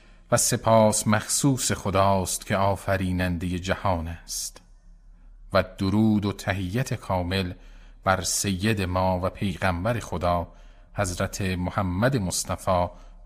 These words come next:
و آل طاهرش باد. خدایا، تو را ستایش بر آنچه به آن جاری شد قضای تو دربارهٔ اولیایت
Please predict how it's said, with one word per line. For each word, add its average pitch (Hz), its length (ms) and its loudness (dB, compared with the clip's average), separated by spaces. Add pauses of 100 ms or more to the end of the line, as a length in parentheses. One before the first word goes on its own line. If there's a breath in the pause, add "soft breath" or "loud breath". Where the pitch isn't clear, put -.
(120)
و 95 100 0 (160)
آل 92 540 -2
طاهرش - 760 -8
باد. - 320 -18 (1900 soft breath)
خدایا، 92 720 0 (960)
تو 117 100 -2
را 98 200 6
ستایش 95 920 0 (420 soft breath)
بر 92 200 4
آنچه 92 540 0
به 92 120 -2
آن 90 300 -2
جاری 90 440 0
شد - 280 -4
قضای 92 640 0
تو 87 460 -6 (200)
دربارهٔ 87 680 -2
اولیایت 85 960 -8